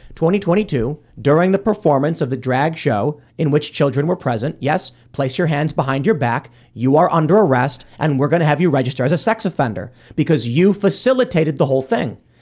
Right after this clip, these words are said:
Then find the employees who helped facilitate this,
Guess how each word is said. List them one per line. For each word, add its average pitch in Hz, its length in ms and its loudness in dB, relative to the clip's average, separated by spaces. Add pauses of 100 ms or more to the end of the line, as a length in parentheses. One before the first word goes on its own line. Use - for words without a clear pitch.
(140)
Then 196 420 0 (120)
find 180 380 2
the 196 160 4
employees 220 840 2
who 156 140 0
helped 147 200 0
facilitate 139 480 -2
this, - 180 0